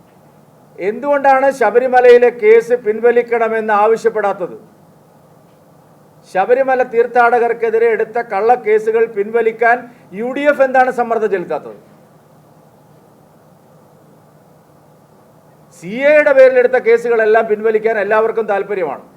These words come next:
പിൻവലിച്ചതിനെക്കുറിച്ച് സർക്കാരിന്, ഏഹ്, നയത്തിനോട് പ്രതിപക്ഷത്തിന് വിയോജിപ്പില്ല.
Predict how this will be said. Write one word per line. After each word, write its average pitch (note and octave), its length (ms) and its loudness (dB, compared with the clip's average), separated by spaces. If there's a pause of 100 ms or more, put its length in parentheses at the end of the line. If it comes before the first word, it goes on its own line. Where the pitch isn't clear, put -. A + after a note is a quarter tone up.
(600)
പിൻവലിച്ചതിനെക്കുറിച്ച് A3+ 1000 0
സർക്കാരിന്, A3+ 460 -2 (240)
ഏഹ്, A3 400 -4 (180)
നയത്തിനോട് A3 540 -2 (240)
പ്രതിപക്ഷത്തിന് A3+ 640 -2
വിയോജിപ്പില്ല. A3 500 0